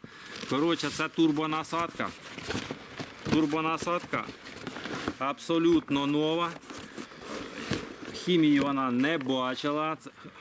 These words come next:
дивіться, все тут як з магазину. Усе в комплекті, як приходило, так і є. В комплекті шнурок,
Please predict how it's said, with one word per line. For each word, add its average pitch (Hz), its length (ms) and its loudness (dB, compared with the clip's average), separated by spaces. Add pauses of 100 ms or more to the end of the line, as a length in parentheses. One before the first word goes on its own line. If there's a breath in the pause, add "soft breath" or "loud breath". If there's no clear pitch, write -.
(120)
дивіться, 113 520 2 (120)
все 147 320 -2
тут 131 240 -4 (240)
як 120 260 0
з 95 100 -8
магазину. 131 840 0 (800)
Усе 135 300 4
в 165 80 -4
комплекті, 160 640 0
як 156 220 2
приходило, 143 720 2
так 151 300 -2
і 131 80 2
є. 139 240 6
В - 200 -6
комплекті 139 680 0 (1040)
шнурок, 185 480 4